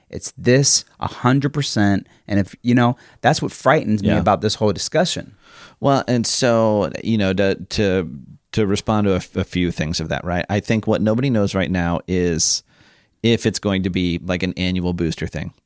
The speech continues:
Speaker 2: like
Speaker 1: Mm-hmm.
Speaker 2: the flu kinda is. That's not really a, a, it, it is kind of a booster.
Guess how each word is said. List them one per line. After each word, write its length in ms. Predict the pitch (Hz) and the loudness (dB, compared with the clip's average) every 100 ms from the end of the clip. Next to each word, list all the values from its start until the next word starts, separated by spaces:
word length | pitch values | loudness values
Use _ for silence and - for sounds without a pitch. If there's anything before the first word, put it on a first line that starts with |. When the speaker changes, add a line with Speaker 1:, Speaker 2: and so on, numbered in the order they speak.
| _ - | _ -2
Speaker 2:
like 240 | 90 85 | 0 0
Speaker 1:
Mm-hmm. 60 | 98 | -2
Speaker 2:
the 60 | |
flu 280 | - 104 98 | -2 0 -2
kinda 320 | - 87 87 | -2 -2 -2
is. 80 | 87 | -2
That's 160 | 127 160 | 0 0
not 100 | 127 | 2
really 200 | 107 92 | 2 2
a, 80 | 90 - _ | -2 -8 _
a, 120 | 98 87 - _ | -4 -4 -8 _
it, 140 | 107 - | -6 -2
it 100 | 156 | 0
is 120 | 196 - | 0 -2
kind 260 | - 135 | -2 0
of 80 | 98 | 0
a 60 | 85 | 0
booster. 440 | 82 - - | -2 -4 -8